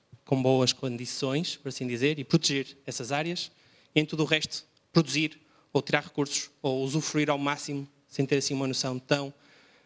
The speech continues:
integrada, não é? De como é que podemos olhar para a natureza. E isto tem mudado um bocadinho a forma como também os biólogos olham para estas questões, como se tem feito conservação da natureza, e cada vez mais em integrar tudo isto,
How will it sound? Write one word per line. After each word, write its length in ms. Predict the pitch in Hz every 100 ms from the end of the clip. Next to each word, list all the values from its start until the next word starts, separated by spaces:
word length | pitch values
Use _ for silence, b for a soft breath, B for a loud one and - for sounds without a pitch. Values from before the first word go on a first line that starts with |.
| b b
integrada, 600 | 151 151 139 139 139 139 139
não 160 | 131
é? 120 | 127 139 _ _ _ _ -
De 460 | 131 139 135 135 - _ _
como 160 | 147
é 60 | 160
que 100 | 156
podemos 560 | - 147 151 147 - - - - -
olhar 220 | 139 147
para 100 | 143
a 40 |
natureza. 480 | 139 131 123 113 110 - _ _ _ _ _ _ -
E 80 | 156
isto 160 | 151
tem 120 | 170
mudado 400 | 160 156 151 135 - _
um 80 | -
bocadinho 340 | 143 156 147 143
a 20 |
forma 500 | - 147 139 127 127 _
como 220 | 139 135
também 400 | 147 139 147 147
os 80 | 127
biólogos 560 | 131 135 127 - - _ b b b
olham 120 | 135 135
para 100 | 127
estas 160 | 139
questões, 400 | - - 131 156
como 220 | - 139
se 120 | 127 -
tem 140 | 156
feito 300 | - 156 143
conservação 400 | 139 131 127 131
da 80 | 123
natureza, 540 | 123 131 135 135 143 - b b b b -
e 160 | 156 151
cada 300 | - 170 170
vez 140 | 160
mais 500 | 160 156 160 - -
em 140 | - 156
integrar 440 | 151 151 139 143
tudo 280 | - 143 135
isto, 320 | 117 - -